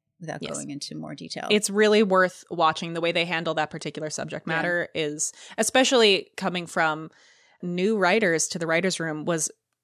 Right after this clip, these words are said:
Speaker 2: it was incredibly Murphy Brown in the way that they tackle it and don't shy away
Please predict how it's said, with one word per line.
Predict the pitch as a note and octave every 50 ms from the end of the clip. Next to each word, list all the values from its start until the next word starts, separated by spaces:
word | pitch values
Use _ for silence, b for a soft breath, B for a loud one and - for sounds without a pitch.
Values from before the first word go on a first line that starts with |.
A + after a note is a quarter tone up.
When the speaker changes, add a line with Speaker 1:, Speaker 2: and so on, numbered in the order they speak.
| _ -
Speaker 2:
it | F3+ F3
was | F3+ E3
incredibly | F3 E3+ - - F#3 E3 D#3+ E3 D#3+
Murphy | D#3 D3 D3+ - D3
Brown | C#3+ - D3+ D3 D3 C#3+
in | C#3+
the | C#3
way | D3+ D3
that | C#3+ C#3 D3
they | - C3+
tackle | C#3 - D#3+ C3+ C3+ - - -
it | D#2 D2+ -
and | - D#3+ D#3 D3 - D3+
don't | F3 D#3 D#3 D3
shy | - - - D#3+ D#3 D3
away | D3 D3 D3+ C#3 C#3 C#3 D3 -